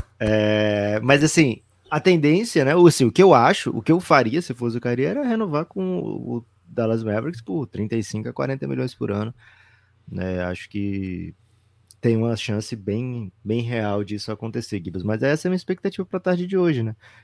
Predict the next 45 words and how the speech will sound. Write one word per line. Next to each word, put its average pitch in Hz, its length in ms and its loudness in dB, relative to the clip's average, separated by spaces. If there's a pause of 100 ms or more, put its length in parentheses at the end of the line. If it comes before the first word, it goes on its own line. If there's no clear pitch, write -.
(120)
E, 269 320 4 (520)
de 156 120 0
repente, 160 640 0
coisas 143 400 0
que - 80 -6
a 165 40 -4
gente 170 240 -6
não 170 60 -2
espera, 175 420 -2
né? 110 140 -4
Como 120 240 -2
rumor 117 240 0
de 120 140 -4
troca, 139 500 0 (160)
pra 117 220 0
poder 98 420 -4
encaixar 98 580 -4
algum 95 280 -8
tipo - 260 -16
de, 98 180 -8
de 92 140 -8
outra 101 240 -8
troca, 120 480 -6
né? 104 160 -8 (480)
Então, 131 160 -4
sempre 165 540 -2
a - 20 0
N 156 160 -2
B 131 160 0
A 131 60 -4
consegue 131 380 -6
nos 127 140 -6
surpreender, 113 540 -6
Guilherme. 92 300 -8
Então, 113 140 -8
o - 20 -12
que 113 80 -16
que 143 100 -12
eu - 40 -6
tô 143 100 -4
preparado? 117 520 -4
Pra - 160 -12
esperar 131 320 -4
o 139 60 -2
inesperado. 123 720 -4